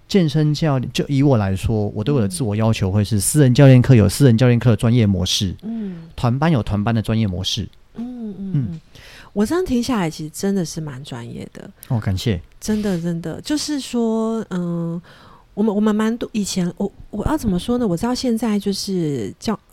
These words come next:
Speaker 2: 健身教练课的这个，嗯，中-，呃，那叫什么？是，你们都要怎么称呼那个费用的部分？
Speaker 1: 费用，钟点费。
Speaker 2: 哦，钟点费，也是用
Speaker 1: 哦。
Speaker 2: 钟点费来称呼嘛，
Speaker 1: 对，对，
Speaker 2: 哈。
Speaker 1: 对，对，对。
Speaker 2: 就是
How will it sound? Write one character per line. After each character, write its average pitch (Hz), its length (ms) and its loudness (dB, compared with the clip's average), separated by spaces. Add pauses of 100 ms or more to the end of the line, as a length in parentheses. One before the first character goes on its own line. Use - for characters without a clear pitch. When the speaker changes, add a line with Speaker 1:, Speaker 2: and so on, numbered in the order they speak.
Speaker 2:
健 233 160 0
身 196 160 2
教 196 120 0
练 170 180 -2
课 175 180 -4
的 - 140 -8
这 - 140 -10
个， - 440 -14 (560)
嗯， 156 560 -8 (640)
中-， 233 260 0
呃， 214 140 2
那 269 120 -2
叫 262 160 -4
什 185 120 -8
么？ 143 220 -12 (160)
是， - 340 -10
你 226 160 -6
们 214 140 2
都 208 100 0
要 - 60 0
怎 196 100 -4
么 147 120 -4
称 185 260 0
呼 180 260 -2
那 175 140 -2
个 85 320 -8
费 - 260 -4
用 101 300 -6
的 202 80 -14
部 - 180 -16
分？ - 160 -14 (420)
Speaker 1:
费 - 140 -18
用， 147 120 -8 (100)
钟 - 120 0
点 95 140 -2
费。 - 220 0
Speaker 2:
哦， 226 80 6
钟 294 160 0
点 247 100 0
费， 180 120 -4
也 190 100 -2
是 220 80 -4
用 269 80 0
Speaker 1:
哦。 254 60 2
Speaker 2:
钟 226 100 2
点 185 180 -4
费 185 80 -2
来 160 160 -2
称 156 240 -4
呼 165 120 -2
嘛， 165 100 -2
Speaker 1:
对， 117 100 2
对， - 80 0
Speaker 2:
哈。 95 60 0
Speaker 1:
对， 90 220 -2
对， 90 140 -4
对。 - 100 -2
Speaker 2:
就 330 80 2
是 330 120 0